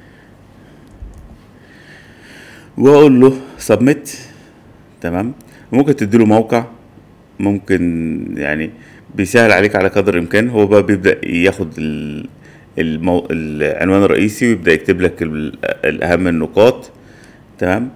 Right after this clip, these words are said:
وبعد كده يبدا يعمل لك البرزنتيشن. ممكن تختار الوان مختلفه عشان يعمل لك البرزنتيشن. فبدأ ما تبدأ من الصفر، هو عمل لك الصور وعمل لك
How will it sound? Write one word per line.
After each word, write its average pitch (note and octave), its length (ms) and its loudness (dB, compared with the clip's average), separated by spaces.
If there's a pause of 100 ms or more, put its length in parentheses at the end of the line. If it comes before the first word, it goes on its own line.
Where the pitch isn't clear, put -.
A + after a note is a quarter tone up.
(240)
وبعد A#2+ 300 4
كده A#2 180 4
يبدا G#2+ 200 4
يعمل G2 180 2
لك G2 100 -4
البرزنتيشن. F#2 580 -2
ممكن G2+ 240 -6
تختار - 500 0
الوان F2+ 320 0
مختلفه G2 540 -4 (840)
عشان - 240 -4
يعمل F2+ 220 -2
لك F2 100 -6
البرزنتيشن. D#2 520 -12 (3500)
فبدأ B2 480 6
ما G#2 240 2
تبدأ A#2+ 260 0
من G2+ 60 2
الصفر، C3+ 440 0
هو F#2+ 200 4
عمل G2+ 300 2
لك G#2 160 -2
الصور A2+ 720 0
وعمل F2 460 -2
لك E2+ 120 -2